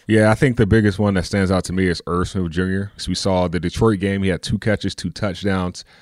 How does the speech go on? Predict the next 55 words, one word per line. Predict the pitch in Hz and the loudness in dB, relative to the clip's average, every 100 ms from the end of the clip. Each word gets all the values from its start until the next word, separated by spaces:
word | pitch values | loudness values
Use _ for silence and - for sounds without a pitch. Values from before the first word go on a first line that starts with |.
| _ _ | _ _
uh, | 92 90 | -4 -2
against | 85 101 90 | -2 -4 -2
the | 104 98 | 0 0
Chicago | 87 92 107 98 92 | 0 -2 0 2 2
Bears. | 85 101 98 | 2 2 2
He | 104 | 2
had | 92 | 0
a | |
couple | - - 117 107 95 | -2 -2 0 2 0
of | |
catches, | - 101 - 92 | 2 0 0 0
and | 98 | 0
then | 98 | 0
this | 101 | -2
past | - 107 90 - | -2 -2 -2 0
week, | 123 107 | 0 0
he | - 101 | -2 -2
had | 101 | 0
those | 98 92 | -2 -4
two | - 123 | 0 0
big | 101 113 - | 2 -2 -2
catches | 117 113 98 95 - _ - - - _ | -2 -2 -2 -6 -10 _ -20 -20 -20 _
on, | 101 98 90 60 | 0 0 0 -2
on | 98 | -6
first | 95 117 117 107 | -2 0 0 0
and | 98 | 0
twenty-five | 110 98 107 104 92 | 0 0 2 2 2
and | 95 | -2
then | 90 | -4
second | - 113 107 104 | -2 -2 -2 -2
and | 90 | 0
fifteen | 107 90 117 110 98 | -2 0 0 2 2
that | 98 87 | 0 0
ended | 98 98 | -2 0
up, | 95 92 - - _ - | 0 -2 -6 -20 _ -4
uh, | 90 | 0
leading | 98 95 | 2 2
to | - | 0
a | 95 | 0
Vikings | 98 95 85 - | 2 0 -2 0
touchdown | 165 143 104 92 | 0 0 -2 -2
drive. | 95 95 90 | 0 0 -2
And | 90 - - | -4 -10 -12
I, | 117 117 | -2 0
I | - 120 | 2 4
really | 131 139 127 | 6 4 4
think | 135 127 98 | 2 0 0
that | 127 107 | 0 0
this | 127 - | 0 2
tight | 123 117 | 2 2
end | 120 110 | 2 2
group | 113 123 - | 2 0 -4
can | - 127 131 | -2 0 0
have | 127 131 | 0 -2
success, | - 104 127 131 135 | -4 -4 0 0 0